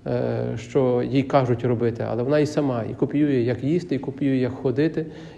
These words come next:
і копіює і жести, і мову копіює, і все копіює. І так само буде копіювати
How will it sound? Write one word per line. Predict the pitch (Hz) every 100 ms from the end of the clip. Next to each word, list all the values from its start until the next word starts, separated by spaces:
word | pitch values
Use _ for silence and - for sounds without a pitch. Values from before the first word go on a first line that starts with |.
| -
і |
копіює | 127 127 143 147 131 123 123
і |
жести, | 104 151 156 - 139 -
і |
мову | 120 120 160 160 135
копіює, | 143 151 143 143 135 135 - - - -
і | 131
все | - - 170
копіює. | 127 131 120
І | 113
так | 113
само | 117 160
буде | 143 131
копіювати | - 135 131 139 135 139